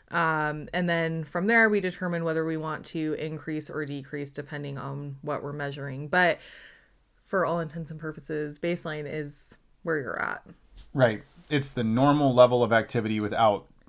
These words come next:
Speaker 2: any alterations.
Speaker 1: Yes.
Speaker 2: Okay, right. So, so those are just some signs that you wanna watch for when they're, when they're, their, their demeanor changes, you feel a vibe,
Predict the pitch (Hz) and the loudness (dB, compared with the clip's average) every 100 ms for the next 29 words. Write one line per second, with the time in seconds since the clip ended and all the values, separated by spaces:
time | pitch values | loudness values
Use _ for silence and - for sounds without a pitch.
0 | - 123 107 95 92 117 98 90 - 65 | -4 -2 0 -2 -4 -4 -4 -6 -8 -8
1 | 180 175 - - - - - 98 - - | -4 -4 -4 -8 -10 -6 0 0 0 -4
2 | 104 - - - 113 - - - - - | -4 -4 -4 4 4 2 -14 -20 -20 -20
3 | - - 185 208 240 226 202 139 147 147 | -4 4 4 6 4 4 2 4 8 8
4 | 139 131 151 139 131 120 113 110 - 113 | 6 4 4 6 6 8 6 6 2 -4
5 | 104 104 107 104 101 110 110 104 104 104 | -2 0 -2 0 -2 -2 -4 -2 -2 -2
6 | 98 - - _ - - 113 120 104 - | -4 -8 -20 _ -20 -16 -4 -2 -2 -6
7 | - 120 110 107 131 170 160 160 151 139 | -4 0 0 0 0 0 0 0 0 2
8 | 139 113 110 113 127 107 101 104 123 120 | 2 0 -4 -2 0 0 4 8 10 10
9 | 117 110 | 8 4